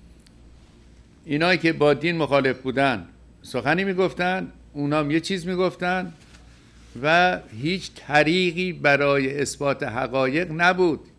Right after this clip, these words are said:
که حقیقت چیست و طریق دستیابی به حقیقت کدام است، تا دکارت پیدا شد و آمد و گفت: "من بایستی در اون چی می‌بینم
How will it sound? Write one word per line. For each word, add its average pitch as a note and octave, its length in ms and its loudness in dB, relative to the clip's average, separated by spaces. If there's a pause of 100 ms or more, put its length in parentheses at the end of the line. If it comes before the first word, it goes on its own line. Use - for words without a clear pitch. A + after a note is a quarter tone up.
که C#3 120 -2
حقیقت C3+ 640 2 (240)
چیست F#3+ 680 -6 (100)
و C#3 220 -2
طریق C#3 640 -6
دستیابی C3+ 640 -2
به C3+ 120 -4
حقیقت B2+ 500 -4
کدام D#3+ 500 2
است، G3 380 2 (800)
تا D3 100 0
دکارت D#3 480 2
پیدا D3+ 300 0
شد G3+ 360 -2 (1000)
و F3 360 2 (120)
آمد C#3+ 640 0 (840)
و C3 260 2
گفت: D3+ 640 -2 (200)
"من C#3 460 0
بایستی C3 800 -2
در B2 260 -4
اون C#3+ 220 -4
چی C3+ 140 -8
می‌بینم B2 800 -4